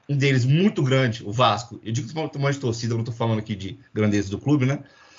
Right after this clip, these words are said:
É o Vasco e o Fluminense. Então, o Botafogo hoje é facilmente o time do Rio de Janeiro, entre os quatro, que menos consegue atrair.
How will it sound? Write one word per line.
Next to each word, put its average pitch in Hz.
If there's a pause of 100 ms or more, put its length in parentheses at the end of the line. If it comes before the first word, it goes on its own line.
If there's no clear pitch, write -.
(460)
É -
o 120
Vasco 123
e 175
o -
Fluminense. 175
Então, 143
o 143
Botafogo 160
hoje 175
é 147
facilmente 196
o -
time 190
do 156
Rio 143
de 131
Janeiro, 160
entre 117
os -
quatro, 202
que 285
menos 208
consegue 139
atrair. 110